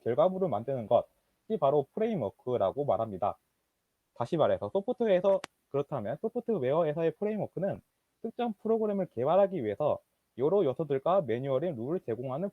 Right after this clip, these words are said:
프로그램이라고, 어, 말할 수 있죠. 다시 돌아가 볼까요? 스프링. 스프링은 자바 언어 기반의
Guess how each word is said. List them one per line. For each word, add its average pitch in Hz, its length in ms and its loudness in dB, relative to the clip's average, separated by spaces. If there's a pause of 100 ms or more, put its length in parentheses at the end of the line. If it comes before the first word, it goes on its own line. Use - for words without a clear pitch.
프로그램이라고, 190 760 0 (140)
어, 127 100 -12
말할 120 240 0
수 - 100 -14
있죠. 85 240 -12 (640)
다시 147 160 -2
돌아가 143 220 2
볼까요? 107 340 -2 (360)
스프링. 202 360 -4 (200)
스프링은 202 480 -2 (100)
자바 135 280 2
언어 156 260 2
기반의 147 480 -6